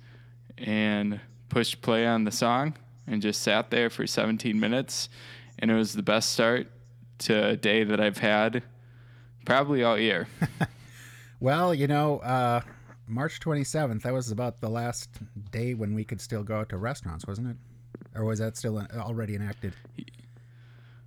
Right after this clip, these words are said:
Speaker 1: I think it was about a week after that
Speaker 2: Okay,
Speaker 1: already.
Speaker 2: yeah. 'Cause,
Speaker 1: Yeah.
Speaker 2: uh, uh, what's the date today? The thirteenth? I think it's the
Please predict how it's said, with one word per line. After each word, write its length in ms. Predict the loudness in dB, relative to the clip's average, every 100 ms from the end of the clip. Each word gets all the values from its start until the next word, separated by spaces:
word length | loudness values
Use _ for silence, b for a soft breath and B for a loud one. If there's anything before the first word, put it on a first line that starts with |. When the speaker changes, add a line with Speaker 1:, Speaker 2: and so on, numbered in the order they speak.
| B B B B B -20 -14 -10
Speaker 1:
I 80 |
think 320 | -2 -2 0 0
it 40 |
was 200 | 0 0
about 260 | 0 2 2
a 60 |
week 260 | 2 -2 0
after 380 | -2 -2 -2 0
that 220 | 0 2
Speaker 2:
Okay, 60 | 2
Speaker 1:
already. 360 | 2 2 0 -4
Speaker 2:
yeah. 200 | -6 -6 B B B B 4
'Cause, 200 | 6 6
Speaker 1:
Yeah. 340 | 6 4 2 -4 -18 -10
Speaker 2:
uh, 40 |
uh, 260 | -4 -2 0
what's 240 | -2 -4
the 100 | -4
date 220 | -2 -4
today? 240 | -4 -6 -4
The 460 | -4 -4 -4 -6 -10 -20 -8
thirteenth? 460 | -6 -4 -4 -4 -6
I 720 | -16 -20 -20 -20 -20 -18 -10
think 160 | -10
it's 140 | -10 -8
the 360 | -4 -2 -4